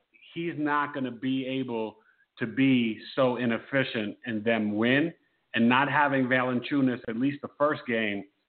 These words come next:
which is the game I think they could steal, is gonna be a problem. They get one at home, and I think that's probably game three. They need to get game one if they can push it to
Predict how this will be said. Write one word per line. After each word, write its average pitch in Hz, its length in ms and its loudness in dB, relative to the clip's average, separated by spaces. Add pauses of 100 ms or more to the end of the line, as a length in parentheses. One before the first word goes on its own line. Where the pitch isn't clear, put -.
(120)
which 120 180 0
is 120 100 0
the 117 80 2
game 123 260 2
I 120 60 0
think 123 220 -4
they 120 100 0
could 104 160 -8 (180)
steal, 147 460 2 (400)
is 117 140 -4
gonna 123 160 4
be 117 100 2
a 107 60 0
problem. 139 560 0 (420)
They 101 80 -6
get 135 240 2
one 147 180 2
at 147 80 0
home, 147 460 -2 (140)
and 113 100 -8
I 110 40 -6
think 127 200 -6
that's 123 180 -6
probably 123 280 0
game 120 400 0
three. 127 360 2 (1000)
They 120 240 2
need 131 640 4 (400)
to 120 80 -8
get 110 300 -6
game 110 280 -6
one 113 280 -6
if 117 100 -12
they 113 80 -10
can 110 140 -14
push 127 240 -10
it 107 80 -16
to 107 80 -18